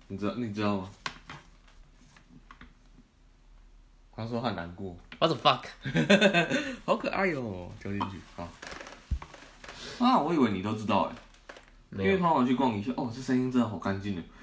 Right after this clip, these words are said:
Speaker 1: 你不觉得我刚刚调了快要半个小时，终于调出一个好干净的声音？
Speaker 2: 还在爽。
Speaker 1: 我刚刚到底是调错什么？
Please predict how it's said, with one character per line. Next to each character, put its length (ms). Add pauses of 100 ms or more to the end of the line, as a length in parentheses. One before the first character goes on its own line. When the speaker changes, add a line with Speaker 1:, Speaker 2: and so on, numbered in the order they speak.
(160)
Speaker 1:
你 80
不 40
觉 80
得 80
我 60
刚 100
刚 120
调 260
了 80
快 140
要 60
半 140
个 80
小 160
时， 100
终 240
于 120 (420)
调 200
出 180
一 80
个 180
好 280
干 200
净 120
的 80
声 140
音？ 100
Speaker 2:
还 100
在 180
爽。 320
Speaker 1:
我 40
刚 80
刚 80
到 160
底 100
是 60
调 200
错 240
什 80
么？ 120